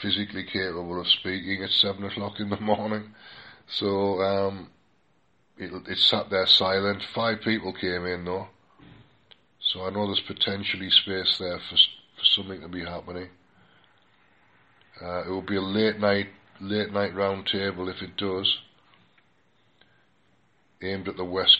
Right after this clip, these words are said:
Coast in the States, and I'll just kind of, I'll introduce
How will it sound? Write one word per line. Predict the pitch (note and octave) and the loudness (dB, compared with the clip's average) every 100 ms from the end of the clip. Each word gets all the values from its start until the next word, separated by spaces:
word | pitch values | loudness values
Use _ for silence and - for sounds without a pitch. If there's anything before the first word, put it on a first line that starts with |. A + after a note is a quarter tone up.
| - | 2
Coast | G2 F#2+ - F2 | -4 -2 -2 -4
in | F2 | 6
the | F2 | 8
States, | - F#2 F#2 F2+ - | 8 2 -4 2 2
and | F2+ | 2
I'll | F#2 | -4
just | F2+ E2+ - | 0 0 0
kind | F#2 F2+ | -6 -8
of, | E2+ _ _ _ _ _ _ - - - _ - | -12 _ _ _ _ _ _ -20 -20 -20 _ -2
I'll | G2 | 0
introduce | G2+ G2+ F#2+ G#2 G2 | 2 0 0 2 0